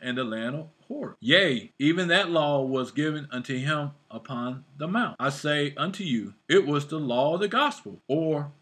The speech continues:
the words of Christ, who was the giver of this law. Verse seventy-nine. And when Moses descended upon,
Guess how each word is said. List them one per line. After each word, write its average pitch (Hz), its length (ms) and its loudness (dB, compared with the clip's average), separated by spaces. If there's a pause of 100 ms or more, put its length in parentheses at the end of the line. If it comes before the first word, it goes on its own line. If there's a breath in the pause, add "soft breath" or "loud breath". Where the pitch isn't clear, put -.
(300)
the 131 100 -2
words 156 460 6
of 139 180 -4
Christ, 135 520 2
who 160 160 2
was 139 240 2
the 120 100 -4
giver 123 500 -4 (120)
of 110 320 -8 (100)
this 113 420 -6
law. 202 360 -2
Verse 113 260 -4
seventy-nine. 131 560 -4 (100)
And 143 220 6
when 139 120 2
Moses 185 380 4
descended 170 500 0
upon, 143 540 0